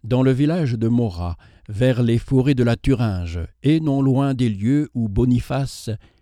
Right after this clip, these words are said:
l'apôtre de l'Allemagne, commença à annoncer l'Évangile, se trouvait, sans doute depuis des siècles, une famille ancienne et nombreuse du nom de Luther.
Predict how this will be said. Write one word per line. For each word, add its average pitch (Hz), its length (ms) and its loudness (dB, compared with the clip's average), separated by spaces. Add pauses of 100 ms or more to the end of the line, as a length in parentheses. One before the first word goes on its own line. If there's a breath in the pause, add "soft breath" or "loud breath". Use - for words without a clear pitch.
(140)
l'apôtre 117 480 -2
de 110 100 -2
l'Allemagne, 113 720 0
commença 110 580 -4
à 92 100 -4
annoncer 107 420 -6
l'Évangile, 110 720 -6 (520 soft breath)
se 156 140 -4
trouvait, 160 480 0
sans 143 240 -2
doute 147 180 2
depuis 123 320 0
des 120 120 0
siècles, 131 600 -4 (460 soft breath)
une 143 160 2
famille 143 340 0
ancienne 127 480 -2
et 120 60 -2
nombreuse 120 760 -2
du 117 160 0
nom 113 220 -2
de 113 80 0
Luther. - 720 -6